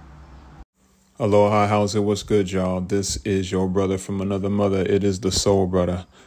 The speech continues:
I just wanted to say that I appreciate your love and your support. Soul Brother is not just a blog. It's not just a podcast. It's my purpose. It's my life's mission. Getting out there, spreading the good word,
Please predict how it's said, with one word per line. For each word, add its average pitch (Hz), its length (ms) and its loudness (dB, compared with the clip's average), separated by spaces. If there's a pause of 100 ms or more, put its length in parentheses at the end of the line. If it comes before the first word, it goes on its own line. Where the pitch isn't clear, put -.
(260)
I 101 120 0
just 95 160 0
wanted 101 240 2
to 95 80 0
say 101 220 2
that 95 120 2
I 95 100 2
appreciate 101 640 4
your 92 120 2
love 98 600 0
and 98 120 -2
your 95 100 0
support. - 560 0 (800)
Soul 104 260 4
Brother 104 300 6
is 92 160 2
not 92 200 2
just 92 280 -4
a 90 40 -2
blog. 95 500 2
It's 90 160 -6
not 92 160 -2
just 92 180 -4
a - 40 -6
podcast. 92 840 -4 (360)
It's 101 220 0
my 92 160 2
purpose. 98 680 0
It's 98 180 -6
my 95 120 0
life's 92 340 0
mission. 92 460 -6 (1000)
Getting 98 260 4
out 95 240 0
there, 95 400 2 (320)
spreading 107 460 2
the 98 80 2
good 98 200 4
word, 95 520 2